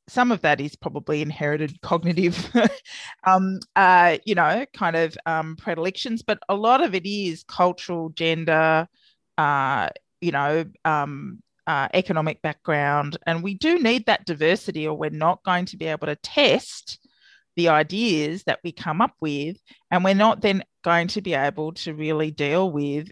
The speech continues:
everything that, you know, the kind of increasingly volatile,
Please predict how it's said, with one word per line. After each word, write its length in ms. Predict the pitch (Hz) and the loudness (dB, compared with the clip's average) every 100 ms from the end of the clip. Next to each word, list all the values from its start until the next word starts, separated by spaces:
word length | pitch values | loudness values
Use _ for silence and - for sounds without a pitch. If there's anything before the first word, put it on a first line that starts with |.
| - | -6
everything 480 | 156 165 - 147 143 | -4 -4 -6 -6 -4
that, 180 | 139 - - | -8 -8 -14
you 100 | 160 | -8
know, 160 | 135 156 | -6 -6
the 160 | 170 | -6
kind 260 | 156 - 147 | -8 -6 -4
of 160 | 143 _ - - - - - _ | -6 _ -20 -20 -20 -20 -20 _
increasingly 720 | 151 - 156 160 180 160 160 | -10 -6 -2 -2 -2 -4 -4
volatile, 920 | 151 143 151 170 - 156 156 160 156 | 0 0 2 2 2 2 4 4 2